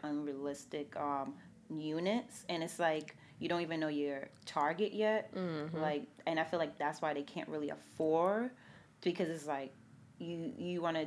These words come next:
Speaker 1: make two hundred units and you don't even know if this is gonna sell.
Speaker 2: Mm-hmm.
Speaker 1: Like, you could s-, that's why it's so good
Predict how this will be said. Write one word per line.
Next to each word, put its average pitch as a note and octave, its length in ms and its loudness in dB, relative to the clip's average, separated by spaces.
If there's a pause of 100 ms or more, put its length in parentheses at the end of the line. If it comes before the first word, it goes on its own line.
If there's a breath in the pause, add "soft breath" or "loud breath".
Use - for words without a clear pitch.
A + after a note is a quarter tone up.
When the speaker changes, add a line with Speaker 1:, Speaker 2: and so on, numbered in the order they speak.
Speaker 1:
make D3+ 400 -2
two - 180 0
hundred E3 280 0
units D#3+ 640 0
and D#3 280 0
you F3 60 2
don't F3 120 6
even D#3+ 180 4
know D#3 100 6
if D3+ 100 -2
this D#3 160 0
is C#3+ 80 -2
gonna C#3 220 0
sell. G3+ 760 4
Speaker 2:
Mm-hmm. D#3+ 380 -4
Speaker 1:
Like, E3 120 6
you F3+ 80 2
could G#3 140 2
s-, - 120 -6 (140)
that's F3 280 6
why F#3+ 120 4
it's E3+ 100 -2
so E3 160 2
good D#3 240 -2